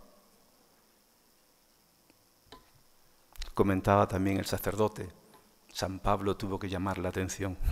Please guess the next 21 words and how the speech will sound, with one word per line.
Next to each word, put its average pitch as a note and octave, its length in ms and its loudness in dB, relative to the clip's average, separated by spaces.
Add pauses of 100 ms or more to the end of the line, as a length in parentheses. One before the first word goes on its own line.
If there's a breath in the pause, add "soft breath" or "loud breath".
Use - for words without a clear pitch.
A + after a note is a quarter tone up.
<laughs> - 1080 -12
a A#2+ 120 -10
San G2+ 240 0
Pedro F#2+ 500 0 (400 loud breath)
en G#2+ 180 -2
alguna G2+ 380 2
ocasión G2 540 0
porque G2 260 -8
dice, F#2+ 260 -6
"No A2 160 -2
estás - 360 -4
haciendo C3 540 4
lo G#2+ 100 6
que - 80 -2
tienes G#2 260 -2
que G2+ 100 -2
hacer". - 380 -2 (4000)
San A2 260 -2
Pedro B2+ 400 4
además A#2 400 2
es, - 400 -4